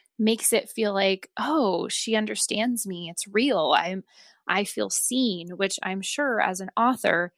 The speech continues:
you want people to feel seen and known and heard. And, and so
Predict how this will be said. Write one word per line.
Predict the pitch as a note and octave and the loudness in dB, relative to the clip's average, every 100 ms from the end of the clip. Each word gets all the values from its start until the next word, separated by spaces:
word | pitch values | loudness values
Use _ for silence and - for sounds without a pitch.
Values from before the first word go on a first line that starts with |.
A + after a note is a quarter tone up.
| _ _ _ _ | _ _ _ _
you | G3 F#3+ F#3 F3+ - _ _ _ - | -8 -8 -10 -14 -20 _ _ _ -12
want | F#3 F#3+ G3+ - | -4 0 0 0
people | - A#3 C#4 | 2 4 4
to | B3 | 2
feel | - A3 G3+ | 0 -4 -4
seen | - G#3+ A3 G3+ F3 F3 | -6 -4 -4 -4 -8 -10
and | F3+ F3 F3+ | -10 -10 -6
known | F#3 F#3 F3 F3 | -4 -4 -6 -6
and | F3 E3+ | -8 -8
heard. | - G3 E3+ D#3+ | -6 -2 -2 -2
And, | E3 E3 E3+ - - - - | -8 -14 -16 -20 -20 -20 -6
and | F#3 F3+ | -4 -4
so | - F3 E3+ E3+ | -4 -2 0 -2